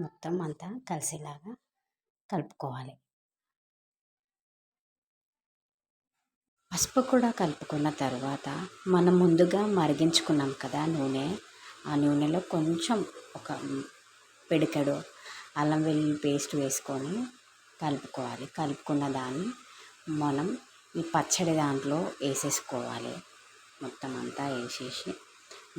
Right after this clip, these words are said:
బాగా కలపాలన్నమాట. కొంచెం గోరువెచ్చగా ఉంది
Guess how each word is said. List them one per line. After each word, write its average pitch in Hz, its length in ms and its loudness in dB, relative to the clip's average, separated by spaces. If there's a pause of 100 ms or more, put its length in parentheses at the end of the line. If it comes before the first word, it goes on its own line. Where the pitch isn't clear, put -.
బాగా 139 340 4 (640)
కలపాలన్నమాట. 123 840 -2 (1200)
కొంచెం 147 280 -2 (120)
గోరువెచ్చగా 143 600 2
ఉంది 127 180 0